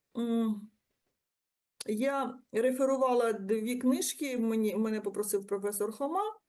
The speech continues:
зробити, м, рецензію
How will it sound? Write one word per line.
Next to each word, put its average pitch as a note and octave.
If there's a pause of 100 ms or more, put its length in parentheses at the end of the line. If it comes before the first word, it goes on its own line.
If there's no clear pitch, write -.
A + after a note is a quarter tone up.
(300)
зробити, A#3 (1000)
м, - (880)
рецензію F#3+